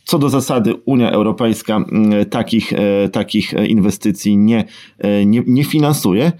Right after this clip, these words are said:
to zrobiła właśnie wyjątek dla naszego województwa i pozna-, i pozwoliła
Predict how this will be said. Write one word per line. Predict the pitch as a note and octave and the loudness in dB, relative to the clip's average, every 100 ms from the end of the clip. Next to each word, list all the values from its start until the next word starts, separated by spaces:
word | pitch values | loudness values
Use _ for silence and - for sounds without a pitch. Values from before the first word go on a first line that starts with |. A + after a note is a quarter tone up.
| _ _ - | _ _ -4
to | |
zrobiła | B2+ B2+ B2 C#3+ C3 | 0 0 2 0 0
właśnie | B2+ A#2+ A#2+ A#2 | 0 -2 -2 -2
wyjątek | G#2 A2+ B2+ B2+ A2 | -2 0 0 0 0
dla | G2+ | 0
naszego | G#2 - G2 G#2 | 0 -2 -2 0
województwa | G2 F#2+ G#2 B2 A#2+ | 0 0 0 -2 -2
i | A2+ | -2
pozna-, | G#2 G#2+ | -2 -2
i | G2 | -2
pozwoliła | G#2+ F#2+ G#2 A2 A2 | -4 -2 0 2 0